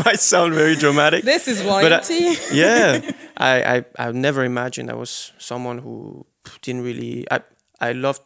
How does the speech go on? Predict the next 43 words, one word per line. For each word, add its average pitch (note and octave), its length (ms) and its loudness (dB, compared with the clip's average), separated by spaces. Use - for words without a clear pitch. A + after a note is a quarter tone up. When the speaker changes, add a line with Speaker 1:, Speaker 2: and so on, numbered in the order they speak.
Speaker 1:
I C3 40 -6
like D#3 160 -2
to C3+ 80 -12
travel, C#3+ 380 -6
but - 140 -10
it B2 40 -10
wasn't B2 420 -12
something, B2 400 -16
you B2+ 60 -14
know. C#3+ 180 -14
And B2+ 120 -8
when B2 100 -8
I C3 80 -10
met B2 240 -12
Elisa, A#2+ 420 -16
all A#2+ 120 -16
this - 220 -16
changed, - 340 -20
you - 80 -20
know. - 100 -20
My A#2 100 -10
perspective A#2 560 -14
changed. A#2+ 520 -14
I A#2 140 -10
opened A#2 420 -12
also, A#2+ 720 -12
I A#2+ 60 -14
was A#2+ 160 -16
more B2 360 -14
open-minded B2+ 840 -8
about B2 360 -12
Speaker 2:
Mm. G#3+ 140 -10
Speaker 1:
changing C3 380 -10
a A#2+ 60 -14
church, B2+ 460 -10
uh, B2 240 -12
where - 340 -12
at - 100 -16
first A#2+ 240 -12
I A2 40 -16
would A#2+ 180 -14
never - 380 -14
even - 300 -14